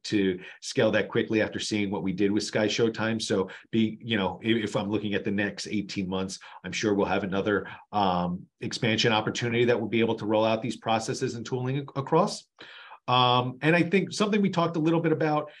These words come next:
is finding the right areas to use automation. I think A I and M L are, are, are very, um, front and center in our industry right now. Um, I talked about it a little bit of how we're using it for, uh, V O D asset monitoring.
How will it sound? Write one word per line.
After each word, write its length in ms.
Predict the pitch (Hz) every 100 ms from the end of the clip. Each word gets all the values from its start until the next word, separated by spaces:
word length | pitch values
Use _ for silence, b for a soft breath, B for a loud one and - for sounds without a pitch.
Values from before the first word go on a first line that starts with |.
| B _
is 180 | 139 139
finding 380 | - 160 185 190
the 80 | 160
right 200 | 143 139
areas 380 | 123 117 107
to 80 | -
use 160 | 98 92
automation. 460 | 90 87 82 -
I 20 | 87
think 240 | 110 - B B -
A 160 | 127 123
I 220 | 117 113
and 220 | 113 113
M 200 | 107 104
L 280 | 104 101 104
are, 160 | 98 95
are, 240 | 98 98
are 140 | 101 95
very, 720 | 82 104 104 104 98 95 98
um, 320 | 98 90 85
front 220 | - 117
and 80 | 90
center 340 | - 107 98 98
in 140 | 92 98
our 200 | 98 98
industry 480 | 101 101 - 107
right 280 | 101 92 98
now. 380 | 98 98 98 95 B B B -
Um, 360 | 104 95 95
I 120 | 110 120
talked 260 | 123 107
about 200 | 104 104
it 40 | 101
a 60 |
little 240 | 101 107 101
bit 160 | 107
of 60 | 98
how 160 | 101 104
we're 80 |
using 340 | 98 101 98 98
it 140 | 101
for, 500 | - 107 98 98 95 B B -
uh, 280 | 98 92
V 240 | 87 110 107
O 20 |
D 260 | 90 104 107
asset 400 | 92 95 104 90
monitoring. 640 | 90 90 92 98 95 92